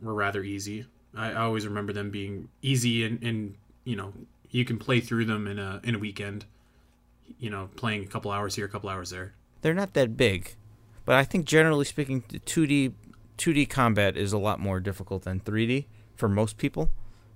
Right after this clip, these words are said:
Speaker 2: So I feel the, the threat of enemies is just so much easier in the three D games when you can target them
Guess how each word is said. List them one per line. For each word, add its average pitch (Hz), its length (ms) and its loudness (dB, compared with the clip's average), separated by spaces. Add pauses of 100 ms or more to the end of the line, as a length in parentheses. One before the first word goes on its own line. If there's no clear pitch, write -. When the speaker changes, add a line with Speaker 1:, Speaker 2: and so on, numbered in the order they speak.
(220)
Speaker 2:
So - 240 -8
I 113 60 -2
feel 107 560 2 (140)
the, 98 180 -2
the 110 220 -2
threat - 480 12
of 87 140 -4
enemies 90 600 -2
is - 240 -8
just 98 220 -4
so 113 80 0
much 98 180 0
easier 92 340 0
in 92 100 0
the 85 60 -6
three 101 220 -2
D 92 80 0
games 87 280 -4
when 92 120 -2
you 87 80 -4
can 92 140 -6
target 92 420 -4
them 92 240 -6